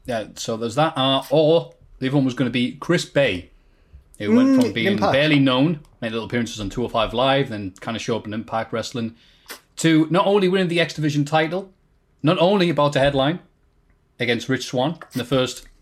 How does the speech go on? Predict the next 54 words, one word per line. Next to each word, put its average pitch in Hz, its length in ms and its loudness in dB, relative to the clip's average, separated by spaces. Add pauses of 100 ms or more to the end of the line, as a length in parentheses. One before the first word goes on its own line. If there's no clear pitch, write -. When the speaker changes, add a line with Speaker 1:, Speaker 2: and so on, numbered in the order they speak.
(160)
Speaker 1:
sorry, 110 220 -2
I - 40 -8
beg 113 120 -4
your 110 80 -8
pardon, 110 220 -2
the 110 80 -8
second 160 300 0
and 135 60 2
only 127 160 0
time 143 520 -2
that's - 160 -14
been 107 160 -8
two 117 180 -6
African 107 220 -10
Americans 107 560 -8
going 113 180 -10
at 110 100 -6
it 107 100 -10 (140)
on - 80 -20
the 110 60 -14
top 113 240 -4
of 120 80 -16
the 104 40 -10
main 107 140 -10
event 110 240 -12
card 110 300 -6
on 113 100 -4
a 101 60 -4
pay-per-view, 127 580 -2 (800)
uh, 147 320 2 (1080)
but 170 120 -2
also 214 200 0
it's 196 80 -6
gonna 202 120 -8
be - 20 -6
Best 214 240 -2
of 170 60 -8
Super 262 220 -2
Junior 202 380 -6 (500)
for - 120 -8
New 185 100 -4
Speaker 2:
Mm, 196 40 -2
Speaker 1:
Japan. 175 400 0 (420)
Speaker 2:
nice. 185 380 -4
Speaker 1:
Which 156 180 -2
is 147 60 -4
good 240 180 0
for 156 60 -6
Jack, 208 300 -2
'cause - 80 -12
he 160 80 0
loves 185 220 -2
all 143 140 0
that. 107 200 -6